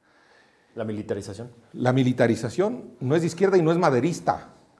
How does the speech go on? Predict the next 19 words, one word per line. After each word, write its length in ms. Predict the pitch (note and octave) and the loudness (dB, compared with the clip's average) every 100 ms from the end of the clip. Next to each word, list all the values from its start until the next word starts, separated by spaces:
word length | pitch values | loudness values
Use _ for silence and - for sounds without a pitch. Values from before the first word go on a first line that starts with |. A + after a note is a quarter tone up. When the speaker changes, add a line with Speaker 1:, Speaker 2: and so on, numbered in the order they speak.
| _ | _
Speaker 2:
Francisco 420 | _ A#2 G#2+ E3+ F#3 | _ -6 -2 -2 0
de 60 | |
Madero, 260 | B2+ D3+ D#3+ | 2 4 2
en 80 | B2+ | 0
el 80 | |
libro 180 | C#3 D#3+ | 0 0
de 40 | B2+ | -2
la 80 | |
Asunción 320 | A2+ A2+ D#3 D#3 | -2 -6 -6 -6
Presidencial, 760 | A#2+ A#2 A2+ D#3 G3+ - - | -4 -4 -4 -4 -6 -12 -8
dice 300 | A#2+ B2+ D#3 | -8 -8 -6
que 80 | A2+ | -6
el 80 | A2+ | -4
mal 220 | C#3 E3+ | -4 -4
de 60 | |
México 300 | B2+ D3+ D3+ | -6 -8 -8
es 120 | D3+ D3+ | -8 -6
el 80 | |
militarismo. 600 | B2 G#2 G#2+ A2+ A2+ - | -8 -10 -10 -12 -12 -16